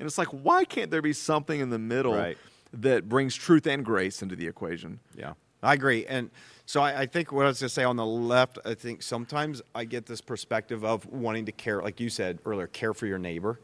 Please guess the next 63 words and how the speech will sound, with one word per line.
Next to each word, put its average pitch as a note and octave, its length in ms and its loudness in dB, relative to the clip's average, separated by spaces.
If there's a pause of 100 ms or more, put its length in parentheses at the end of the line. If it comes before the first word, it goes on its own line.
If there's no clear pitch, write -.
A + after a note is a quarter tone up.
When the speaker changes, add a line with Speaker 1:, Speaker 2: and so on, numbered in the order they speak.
(160)
Speaker 1:
Yeah. G2+ 280 -4
Speaker 2:
You A2 160 0
know, G#2 160 -2
that, A2 280 -4
which C3 160 -4
again, A#2+ 380 -2 (420)
I D#3+ 100 2
agree C#3+ 260 2
with A2+ 120 0
you. C3 320 2
I C#3+ 100 -2
don't D3 140 -2
know A#2+ 140 0
that G#2+ 120 -6
that A#2 220 -4
needs B2 360 -4
to A2+ 100 -14
be, A#2+ 220 -4
or A2 180 0
sh-, - 160 -10
at, A2 140 -2 (160)
at A2 100 -8
the G#2+ 160 -6
end A#2+ 80 -2
of A#2 60 -2
the G#2 60 -6
day, A#2+ 200 -2
should B2 280 -4
be G#2+ 100 -2
a, G2 80 -2
a - 140 -8
political A2 500 -2
thing F#2+ 300 -6
as F#2 100 -8
much G2+ 240 -6
as F#2 260 -8
I F#2+ 100 -8
think G#2 260 -4
it E2+ 40 -10
can G2+ 160 -6
rest G2 220 -2
on F#2+ 80 -2
the F2 80 -6
church - 420 -4
and F#2 80 -6
other F#2 200 -4
things F#2+ 280 -8
like F2+ 140 -8
that. G2 300 2
But F#2 80 -8
it's F2+ 120 -8
just, G#2 220 -6 (560)
and C3 120 -2
then D3 140 2
o-, C#3 140 0 (160)
on C3 160 0
the A#2+ 100 0
right, B2 580 0 (360)
I A#2 120 2
think A#2+ 220 -6
the A2 80 -2
thing B2+ 260 -6
I G#2+ 120 -4